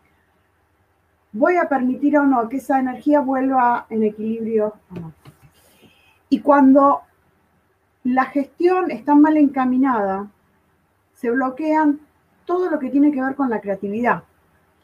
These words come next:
Se bloquean todos los centros energéticos que están linkeados con el hacer, que más allá del plexo solar, es el umbilical y el sex-, y el sexual.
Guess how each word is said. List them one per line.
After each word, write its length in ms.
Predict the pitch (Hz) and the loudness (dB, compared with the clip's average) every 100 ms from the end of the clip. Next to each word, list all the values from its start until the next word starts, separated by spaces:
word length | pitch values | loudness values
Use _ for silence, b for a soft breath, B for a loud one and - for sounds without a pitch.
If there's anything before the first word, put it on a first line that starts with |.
| _ | _
Se 120 | _ | _
bloquean 500 | 226 233 262 262 262 | -6 -4 -2 0 -2
todos 280 | - 349 370 | -4 -4 -2
los 140 | 330 - | -4 -2
centros 460 | 285 277 269 247 | 2 2 0 -6
energéticos 680 | 226 226 220 240 - - 202 | -4 -4 -4 -8 -8 -10 -10
que 120 | - | -12
están 260 | - 269 277 | -6 2 4
linkeados 480 | 262 233 247 262 269 | 4 2 0 0 0
con 180 | 214 | -4
el 80 | 202 | -4
hacer, 340 | 190 - 165 143 - _ _ _ _ _ _ | -6 -8 -10 -10 -16 _ _ _ _ _ _
que 80 | 175 | -8
más 180 | 180 208 | -6 -6
allá 200 | 196 220 | 0 2
del 140 | - | 2
plexo 320 | - 175 - | -2 -10 -6
solar, 520 | 196 226 254 254 247 226 - | -6 -2 4 4 4 -2 -8
es 160 | 196 - | -10 -4
el 100 | 208 | -2
umbilical 720 | 214 220 214 220 233 240 233 | 0 0 0 -2 0 0 0
y 100 | 214 | -4
el 60 | 196 | -6
sex-, 440 | - - _ - _ | -6 -16 _ -20 _
y 120 | 196 | -6
el 120 | 180 | -6
sexual. 520 | 170 156 - - 139 | -8 -16 -18 -14 -12